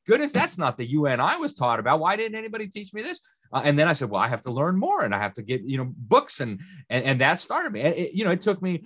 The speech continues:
many years to start seeing the, the bigger picture, but it was just that one little thing that got me started. I said, "Well,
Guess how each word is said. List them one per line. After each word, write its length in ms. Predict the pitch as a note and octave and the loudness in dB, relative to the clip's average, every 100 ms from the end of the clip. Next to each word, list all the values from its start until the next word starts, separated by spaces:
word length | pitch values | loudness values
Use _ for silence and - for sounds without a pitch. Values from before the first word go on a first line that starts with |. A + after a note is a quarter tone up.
| _ | _
many 380 | - B2+ D3+ E3 | -4 0 2 2
years 440 | C3+ A#2+ C#3+ D#3+ D#3+ | 0 2 2 2 0
to 120 | B2+ | -6
start 280 | - D3 - | 0 0 0
seeing 360 | - C#3+ C#3 | -2 -2 0
the, 220 | B2+ A#2+ | 0 0
the 100 | A2 | 0
bigger 340 | G#2+ B2+ B2 G#2 | -4 -4 -4 -6
picture, 480 | - G#3 - G#2 G2 - | -6 -8 -6 -6 -6 -4
but 120 | - | 2
it 20 | E3 | 4
was 140 | D3+ | 4
just 140 | A#3 | 0
that 140 | A#3 G3+ | -6 -4
one 200 | E3 G3 | -4 -4
little 200 | G3+ G3+ | -4 -4
thing 280 | F#3 E4+ E3+ | -4 -8 -8
that 120 | - | -6
got 200 | C3 A#2+ | -6 -6
me 80 | C#3 | -6
started. 400 | - B2 F2 A#2 | -4 -4 -2 -2
I 80 | |
said, 200 | A2 A#2+ | -2 -4
"Well, 320 | G#2+ A#2 A2 | 0 2 2